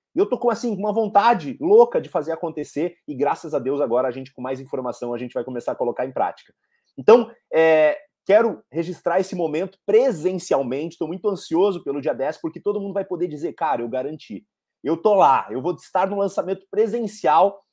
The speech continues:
desse novo negócio, dessa nova empresa que com certeza absoluta vai revolucionar." E eu tô ansioso também pra viajar o Brasil, podendo mostrar essa oportunidade, esses produtos incríveis pra mais pessoas. Meu nome é Francisco Souza, contem sempre comigo,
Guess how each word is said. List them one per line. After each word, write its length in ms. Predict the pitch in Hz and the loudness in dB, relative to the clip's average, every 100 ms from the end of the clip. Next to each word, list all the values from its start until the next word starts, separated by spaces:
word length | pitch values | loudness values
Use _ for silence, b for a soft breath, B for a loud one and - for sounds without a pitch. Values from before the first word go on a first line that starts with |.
| _ | _
desse 240 | 147 160 156 | -6 -4 -6
novo 280 | 151 156 | -6 -4
negócio, 460 | 147 120 147 160 - | -6 -2 0 0 -4
dessa 220 | 139 135 | -6 -6
nova 240 | 135 151 143 | -4 -2 -4
empresa 400 | 117 135 143 139 | -4 -2 -2 -4
que 100 | 123 | -10
com 160 | 147 | -10
certeza 400 | 151 127 135 127 | -8 -6 -4 -4
absoluta 400 | 120 - 120 139 | -6 -6 -8 -6
vai 160 | 120 117 | -4 -4
revolucionar." 640 | 123 120 120 - 135 107 | -6 -6 -8 -8 -6 -4
E 60 | 120 | -4
eu 100 | 185 | -6
tô 80 | 226 | -6
ansioso 480 | 214 185 185 190 | -6 -8 -4 -4
também 200 | 202 202 | -4 -6
pra 120 | 214 214 | -4 -4
viajar 400 | 202 196 156 208 | 0 0 2 2
o 80 | |
Brasil, 380 | 190 156 120 160 | 2 -2 -2 -6
podendo 320 | 170 156 160 | -6 -8 -8
mostrar 320 | 160 147 - 139 | -6 -8 -4 -4
essa 160 | 139 | -4
oportunidade, 640 | 139 135 - 117 123 143 | -6 -8 -10 -6 -4 -4
esses 180 | - 135 | -8 -16
produtos 320 | - 131 139 | -10 -8 -8
incríveis 460 | 139 123 127 139 139 _ _ _ | -10 -10 -8 -8 -10 _ _ _
pra 140 | 135 | -2
mais 220 | 123 123 | 0 -2
pessoas. 680 | - 135 - 95 95 - _ _ _ _ | -2 -6 -4 -6 -6 -12 _ _ _ _
Meu 100 | 123 | -4
nome 160 | 143 170 | -2 -2
é 40 | |
Francisco 440 | 165 160 165 156 - | -4 -6 -6 -10 -8
Souza, 340 | - 151 156 | -4 -2 -4
contem 360 | - 165 180 156 | -6 -8 -8 -12
sempre 520 | - - 190 190 175 | -6 -4 -4 -4 -8
comigo, 600 | - 160 143 151 156 156 | -4 -2 0 0 -2 -6